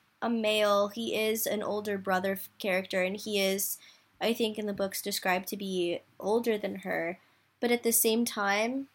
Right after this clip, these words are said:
she is, or he, to Emma, is an equal. And I think one of the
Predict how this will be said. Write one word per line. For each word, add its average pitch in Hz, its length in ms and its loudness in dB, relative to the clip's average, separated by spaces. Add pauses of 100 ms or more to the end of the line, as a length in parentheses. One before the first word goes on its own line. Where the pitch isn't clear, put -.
(140)
she 233 320 -2
is, 202 680 0 (100)
or 214 320 2
he, 226 640 -2 (540)
to - 160 -2
Emma, 196 400 2
is 202 260 -2
an 175 160 -4
equal. - 520 -6 (880)
And 214 380 2 (1120)
I 226 100 2
think 240 240 0
one 240 120 0
of 240 80 0
the 202 480 -4